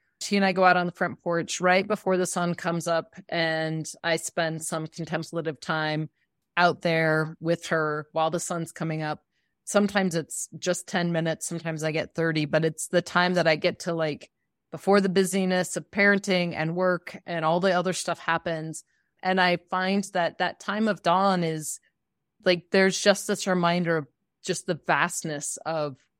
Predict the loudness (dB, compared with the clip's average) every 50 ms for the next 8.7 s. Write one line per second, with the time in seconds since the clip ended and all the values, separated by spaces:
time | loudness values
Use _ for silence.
0 | _ _ _ 0 0 0 0 -4 _ _ _ -8 -8 -6 -4 -2 -2 -2 -2 -2
1 | -2 -2 -2 0 2 4 4 2 2 0 0 2 4 6 6 4 4 2 -2 -4
2 | -4 -2 -2 -2 -4 -4 -2 -2 -2 -2 -4 -2 -2 -2 -2 -4 -8 -10 -8 -2
3 | -2 0 0 0 -2 -4 -6 -8 -8 -10 -10 -12 _ _ _ _ _ -6 -4 -4
4 | -2 -2 -2 -2 -2 -2 -4 -6 -4 -4 -8 -8 -10 -8 -6 -4 -2 -2 0 0
5 | 0 0 0 0 -4 0 0 0 0 0 -2 -6 -4 -4 -4 -6 -6 -6 -4 -4
6 | -4 -4 -6 -8 -10 -14 _ _ _ _ _ _ _ _ _ 4 6 6 6 6
7 | 6 6 4 4 2 0 2 4 4 4 4 2 2 2 -2 -4 0 0 2 4
8 | 4 4 4 2 0 -2 -2 -2 2 4 4 4 2